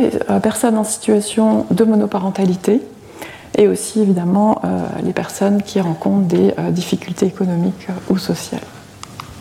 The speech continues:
Alors les rares études menées en France plus ciblées, euh, auprès de publics en situation de, de précarité,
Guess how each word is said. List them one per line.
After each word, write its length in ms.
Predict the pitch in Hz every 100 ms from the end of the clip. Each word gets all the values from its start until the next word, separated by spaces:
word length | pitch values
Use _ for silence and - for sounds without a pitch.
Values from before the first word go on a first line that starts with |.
| - - - - - - - - - - - - -
Alors 180 | 202 208
les 120 | 208
rares 360 | 220 269 285 262
études 540 | - - 269 269 208
menées 460 | 196 208 214 233 214
en 100 | 202
France 420 | - 233 240 233
plus 300 | - - 226
ciblées, 720 | - - 233 208 214 247 254 -
euh, 120 | 185
auprès 260 | 196 - 214
de 100 | 185
publics 560 | 190 214 196 214 208
en 140 | 190 185
situation 720 | - - 196 180 - 202 196
de, 240 | 185 175
de 100 | 180
précarité, 760 | 180 - 208 190 175 - 208 262